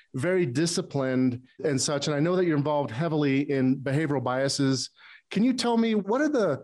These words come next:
biggest behavioral biases that you find both professional and individual investors really struggling with?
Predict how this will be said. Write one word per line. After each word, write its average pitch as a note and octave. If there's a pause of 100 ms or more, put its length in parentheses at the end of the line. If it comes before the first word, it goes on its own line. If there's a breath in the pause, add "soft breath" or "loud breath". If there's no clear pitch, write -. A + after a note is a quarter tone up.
biggest F3
behavioral D#3
biases D3
that C#3+
you D3+
find C#3+
both D3
professional D#3
and D3 (280 loud breath)
individual E3+
investors C#3
really D3
struggling C3
with? G2